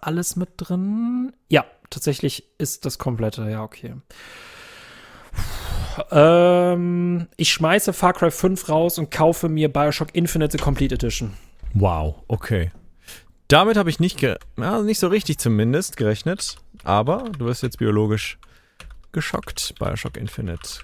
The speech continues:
Speaker 2: Complete. Und damit hast du noch drei Euro und drei Cent über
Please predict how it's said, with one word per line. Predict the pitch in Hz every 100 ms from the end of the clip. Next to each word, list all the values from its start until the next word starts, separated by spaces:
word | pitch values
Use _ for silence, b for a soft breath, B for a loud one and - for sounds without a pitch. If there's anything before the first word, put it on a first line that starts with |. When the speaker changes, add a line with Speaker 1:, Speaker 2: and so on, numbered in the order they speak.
| - -
Speaker 2:
Complete. | - 117 - - - - - - - B B B
Und | 110
damit | 120 135
hast | -
du | 151
noch | 127
drei | 101 151
Euro | 202 208 185
und | 135
drei | - 71
Cent | - 156 226
über | - 76 67